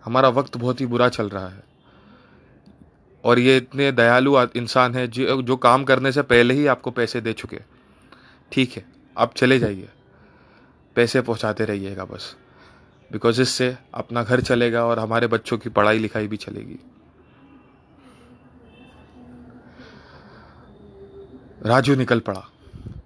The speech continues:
बिजनेसमैन के पास गया और बिजनेसमैन को बोला, वो व्यापारी को बोला, "चलिए, मैं आपके साथ चलने के लिए राजी हूँ।" साल बीतते गए। जब राजू निकला था अपने घर से तब वो जवान था।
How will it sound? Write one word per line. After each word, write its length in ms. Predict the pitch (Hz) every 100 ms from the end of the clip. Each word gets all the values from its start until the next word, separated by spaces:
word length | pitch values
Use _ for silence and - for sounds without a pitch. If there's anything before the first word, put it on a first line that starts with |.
| _ 104
बिजनेसमैन 480 | 117 143 - 127
के 80 | 123
पास 240 | 120 123 113
गया 140 | 127
और 120 | 123
बिजनेसमैन 460 | 113 113 123 120 113
को 100 | 113
बोला, 260 | 104 101 - - - - -
वो 80 | 117
व्यापारी 420 | 113 110 117 117
को 140 | 113 107
बोला, 260 | 98 98 - _ _ _ _ -
"चलिए, 320 | 135 123 110 -
मैं 80 | 113
आपके 220 | 110 -
साथ 120 | 113 110
चलने 300 | 110 110 104
के 80 |
लिए 140 | 107 107
राजी 240 | 98 98
हूँ।" 180 | 92 90 _ _ - _ _ _ _ _ _ 262 _ 392 - 359 254 247 _ - - _ - - -
साल 340 | - 113 120 113
बीतते 320 | 110 - 107
गए। 200 | 98 90 _ _ _ _ _ -
जब 220 | 110 135
राजू 300 | 120 123 139
निकला 340 | 143 131 147 156
था 100 | 156
अपने 220 | 135 147
घर 140 | 143
से 120 | 131 147
तब 160 | 131
वो 140 | 135 131
जवान 340 | 117 120 127
था। 200 | 110